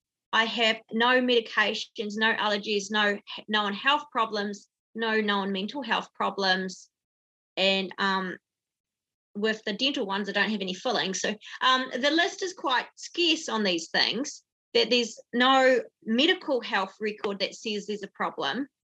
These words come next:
and there's no criminal he-, uh, record that says that I'm harm to anybody. And so with those departments, the health and the criminal one says it's clear, slate sort of thing. And then, so why have I ended up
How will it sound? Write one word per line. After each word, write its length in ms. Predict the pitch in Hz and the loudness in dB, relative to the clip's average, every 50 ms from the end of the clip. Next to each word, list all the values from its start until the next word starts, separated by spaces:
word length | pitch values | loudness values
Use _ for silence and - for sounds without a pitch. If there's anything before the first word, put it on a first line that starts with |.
| _ - | _ -4
and 180 | - 214 214 220 | 0 2 2 4
there's 160 | 220 226 214 | 4 2 2
no 360 | 226 233 226 226 220 220 214 | 2 2 4 4 4 2 2
criminal 680 | 214 - - - 330 339 339 320 285 247 214 185 170 - _ _ - _ _ _ | -2 -4 0 2 4 4 4 4 4 2 0 -2 -6 -8 _ _ -20 _ _ _
he-, 80 | - 220 - - _ _ _ - | -6 -6 -6 -6 _ _ _ -2
uh, 140 | 202 202 196 | -2 -2 0
record 360 | 196 208 208 208 220 220 - | -2 -4 -6 -4 -4 -4 -2
that 120 | 180 - - | -4 -6 -8
says 300 | - - 202 196 185 190 | -6 -4 -4 -4 -4 -4
that 180 | 196 160 - _ _ _ _ - - | -6 -6 -6 _ _ _ _ -10 -6
I'm 240 | - 190 180 180 | -4 -4 -4 -4
harm 420 | 180 - - - 196 190 180 180 185 | -8 -8 -4 -2 0 0 0 -2 -4
to 140 | - - - | -8 -8 -10
anybody. 540 | 180 170 170 - 165 156 - 160 202 220 _ _ _ _ _ _ _ _ _ - | -8 -10 -6 -4 -4 -4 -2 -4 -6 -8 _ _ _ _ _ _ _ _ _ -2
And 180 | - 220 226 220 | 0 2 2 2
so 180 | 226 262 240 233 | 2 4 4 4
with 240 | 220 247 240 240 | 4 2 0 0
those 320 | 214 202 240 240 247 269 262 | 0 2 4 4 4 2 0
departments, 600 | - 214 - 247 233 208 - 202 208 196 - - | -4 -8 -4 -2 0 0 0 -2 -4 -6 -6 -10
the 80 | 208 | -12
health 340 | 196 208 240 233 233 233 - | -6 0 2 2 2 2 0
and 100 | 233 208 | -4 -4
the 40 | 196 | -4
criminal 360 | - - 277 254 240 226 214 | -2 -2 -2 0 0 0 0
one 220 | 202 202 196 196 196 | 2 0 0 0 -2
says 260 | - - 214 196 185 | -6 -6 -6 -6 -6
it's 140 | - - - | -10 -12 -12
clear, 340 | - - - 233 202 165 131 180 254 - _ _ _ _ _ _ _ | -6 -2 0 2 4 4 4 4 2 0 _ _ _ _ _ _ _
slate 400 | - - - 226 202 180 - - | -10 -2 0 2 2 2 2 -2
sort 180 | - - - 185 | -6 -10 -8 -6
of 60 | - | -4
thing. 320 | 165 151 156 160 180 185 - _ _ _ _ - | -2 0 0 -2 -4 -8 -10 _ _ _ _ -2
And 160 | 214 214 214 | 0 0 0
then, 160 | 214 214 - | 0 -2 -2
so 160 | - - 247 | 0 0 0
why 220 | 220 226 226 220 220 | 2 4 4 4 4
have 100 | 226 226 | 4 4
I 120 | 233 - | 2 2
ended 260 | 214 233 233 214 233 | 2 0 0 2 4
up 240 | 320 359 - - | 4 4 2 0